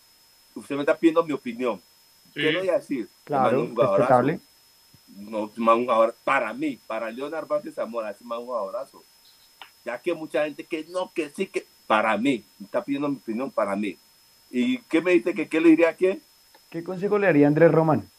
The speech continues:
Speaker 1: No, yo
Speaker 3: Por
Speaker 1: no
Speaker 3: lo
Speaker 1: le
Speaker 3: que,
Speaker 1: consejo
Speaker 3: ah,
Speaker 1: a nadie si no me lo pide, yo que le voy a dar consejo, ¿no? Él que, que él haga lo que le diga el corazón, <laughs> yo que, yo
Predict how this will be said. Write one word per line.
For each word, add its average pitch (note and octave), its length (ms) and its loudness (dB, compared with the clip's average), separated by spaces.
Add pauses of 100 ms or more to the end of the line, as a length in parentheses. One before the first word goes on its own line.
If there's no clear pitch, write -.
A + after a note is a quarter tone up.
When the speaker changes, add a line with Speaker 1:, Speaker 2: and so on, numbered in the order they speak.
(260)
Speaker 1:
No, E3 140 4
yo F#3 60 4
Speaker 3:
Por C#3+ 120 8
Speaker 1:
no C#3 60 6
Speaker 3:
lo C3+ 60 8
Speaker 1:
le C3+ 60 2
Speaker 3:
que, C3+ 120 6
Speaker 1:
consejo B2+ 280 2
Speaker 3:
ah, B2+ 40 0
Speaker 1:
a B2 40 -8
nadie C3 240 -4
si C3+ 100 -12
no A2+ 100 -4
me B2+ 120 -4
lo A2+ 120 -4
pide, B2 320 -6
yo A#2 100 -12
que - 120 -4
le C3+ 80 0
voy B2+ 80 2
a B2+ 40 4
dar C#3 140 0
consejo, C#3 480 -2
¿no? D#4+ 260 -2 (400)
Él B2 200 -2
que, C#3+ 280 -2
que C3 120 -4
él D3 120 8
haga D3 200 6
lo D3+ 120 2
que - 140 2
le B2 80 0
diga A#2+ 140 6
el A#2 100 0
corazón, C#3 560 2
<laughs> - 100 -10
yo D3 100 -4
que, D#3 220 -2 (280)
yo - 60 -2